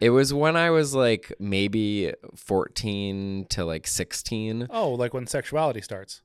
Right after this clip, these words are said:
Speaker 1: Yeah. Yeah.
Speaker 2: Okay.
Speaker 1: Um, and I used to play this video game online, and
Speaker 2: <laughs>
Speaker 1: I just, I had, like, a little community of people, and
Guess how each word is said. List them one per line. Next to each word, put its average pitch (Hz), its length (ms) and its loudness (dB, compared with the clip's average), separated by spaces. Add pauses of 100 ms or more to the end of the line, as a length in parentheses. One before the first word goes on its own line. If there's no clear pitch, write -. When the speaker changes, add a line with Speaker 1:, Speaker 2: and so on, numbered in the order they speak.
Speaker 1:
Yeah. 165 200 -2 (640)
Yeah. 175 100 -2
Speaker 2:
Okay. 139 240 -6 (220)
Speaker 1:
Um, 107 460 6 (100)
and 113 260 4
I 95 200 2
used 101 260 2
to 110 80 4
play 101 240 4
this 92 240 0
video 92 340 2
game 87 320 -2
online, 85 840 -4 (180)
and 110 540 0 (300)
Speaker 2:
<laughs> - 320 -14
Speaker 1:
I 127 220 8
just, 139 540 6 (280)
I 117 120 8
had, 113 320 6
like, 113 160 4
a 113 80 8
little 110 240 8
community 113 680 6
of 98 160 6
people, 120 480 6
and 95 540 0